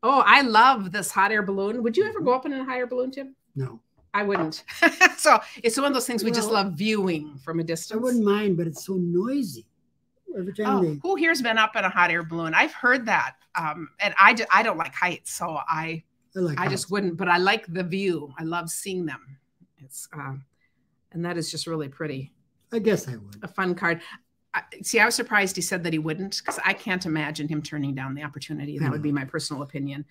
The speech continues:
Speaker 1: Um, the beautiful card. Love that. And that would be, just be good for any occasion.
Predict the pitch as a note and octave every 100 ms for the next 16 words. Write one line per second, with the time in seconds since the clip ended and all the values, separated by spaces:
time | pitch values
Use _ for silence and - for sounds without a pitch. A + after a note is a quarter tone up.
0 | - - - - D3 C#3+ C3+ _ _ -
1 | E3 F3+ C4 B3+ - - F#3 F3 D#3 C3
2 | C3+ D#3+ F#3 G3 E3+ F#3 F#3+ F#3 F#3 F3
3 | F#3 A3 G#3 D#3+ G3+ G3 F#3 F3+ F#3+ D#3+
4 | E3 - F3 G3 A3+ C4+